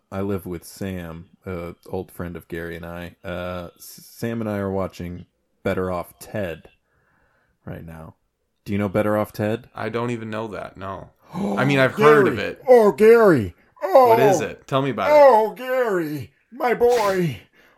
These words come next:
Speaker 1: Oh, Gary, my boy, you have to watch this <laughs> show so much. You, oh my God. It's the perfect balm for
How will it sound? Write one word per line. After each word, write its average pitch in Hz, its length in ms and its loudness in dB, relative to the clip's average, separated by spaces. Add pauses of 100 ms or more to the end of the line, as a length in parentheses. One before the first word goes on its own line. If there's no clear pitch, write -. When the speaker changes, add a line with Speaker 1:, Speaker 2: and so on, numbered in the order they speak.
Speaker 1:
Oh, 277 240 -4
Gary, 226 400 -2
my 214 200 -2
boy, 208 320 -2
you 202 220 -2
have 196 360 0
to 190 100 -2
watch 196 400 0
this - 300 -2
<laughs> - 20 -4
show 254 380 12
so - 540 2
much. 240 640 -6 (280)
You, 226 340 -14 (140)
oh 190 280 0
my 135 160 -8
God. 107 240 -10 (360)
It's 180 220 2
the 208 100 4
perfect 185 680 2
balm 120 580 4 (600)
for 110 640 -2